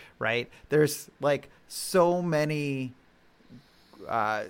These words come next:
superhero stories that are just, like, a retelling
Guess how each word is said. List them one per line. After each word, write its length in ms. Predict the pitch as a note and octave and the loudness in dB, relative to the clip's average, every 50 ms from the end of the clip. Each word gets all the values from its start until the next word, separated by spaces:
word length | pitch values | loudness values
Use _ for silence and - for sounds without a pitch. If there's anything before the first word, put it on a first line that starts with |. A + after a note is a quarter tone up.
| - - - | -12 -18 -16
superhero 760 | - - - - E3+ D#3+ - D3+ C#3 B2 C#3 C3 B2+ B2 A#2+ | -14 -10 -4 -2 -2 -2 0 -2 -2 -2 0 0 0 -2 -2
stories 460 | - - C3+ B2+ B2 A#2+ A#2 A2+ - | -4 -4 -2 0 0 0 -2 -4 -4
that 120 | - A#2+ | -4 -2
are 140 | A#2+ A#2+ A#2 | -2 -2 -4
just, 280 | A2 - B2+ A#2 - - C3 | -4 -6 -10 -10 -8 -4 -2
like, 240 | B2 A#2+ A2+ - - | -2 -2 -4 -6 -4
a 140 | - B2+ C3 | 0 0 0
retelling 1120 | A#2+ A2+ C3+ C#3+ D3+ D#3 - - C#3+ C3+ C#3 C3 C3 C3 B2+ B2+ B2+ B2+ B2+ B2 B2 B2 | 0 0 -2 -2 -2 -2 -4 -2 0 0 0 0 0 0 0 -2 -2 -4 -4 -6 -6 -8